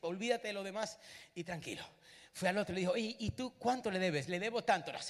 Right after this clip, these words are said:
borra ahí y pon esto, y pon esto". Y entonces el amo obviamente sabía cuánto le debían,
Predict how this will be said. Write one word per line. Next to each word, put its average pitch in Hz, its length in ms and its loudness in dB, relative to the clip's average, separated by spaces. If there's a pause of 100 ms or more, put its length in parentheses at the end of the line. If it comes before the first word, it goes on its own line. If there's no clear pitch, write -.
(120)
borra 208 220 2
ahí 233 160 0
y 165 100 0
pon 170 240 0
esto, - 240 -8
y 143 40 -10
pon 180 200 -4
esto". - 240 -8 (960)
Y 208 60 0
entonces 330 480 0 (500)
el 262 160 8
amo 311 300 6
obviamente 269 560 2
sabía 214 340 0
cuánto 226 260 -2
le 220 80 0
debían, 202 400 -4